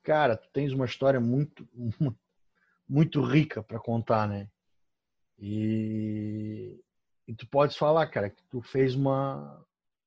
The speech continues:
que tu contribuiu pra fazer a diferença, cara, com certeza. É, eu queria, né, te agradecer pelo, pelo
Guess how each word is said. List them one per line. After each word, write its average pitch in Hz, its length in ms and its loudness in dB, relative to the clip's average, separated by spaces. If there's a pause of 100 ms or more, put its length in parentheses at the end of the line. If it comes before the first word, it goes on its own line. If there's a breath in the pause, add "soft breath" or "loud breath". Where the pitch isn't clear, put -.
(720)
que - 100 -20
tu - 100 -20
contribuiu 170 500 2
pra 175 160 -4
fazer 160 260 2
a 165 40 2
diferença, 117 520 2
cara, - 280 -14 (280)
com 131 160 -2
certeza. 107 500 -2 (2250 soft breath)
É, 107 300 0
eu 107 80 0
queria, 123 1080 6 (180)
né, 113 180 2
te 120 100 2
agradecer 127 540 4
pelo, 120 720 4 (640)
pelo 120 300 2